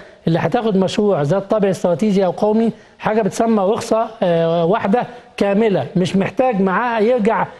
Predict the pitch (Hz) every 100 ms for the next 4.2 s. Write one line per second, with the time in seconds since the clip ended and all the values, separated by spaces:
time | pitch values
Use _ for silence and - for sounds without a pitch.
0 | - 180 220 277 262 233 233 233 233 220
1 | 190 165 220 214 180 - 214 190 - -
2 | - 175 180 220 - 202 202 202 202 196
3 | 202 190 175 196 175 170 196 226 208 175
4 | 190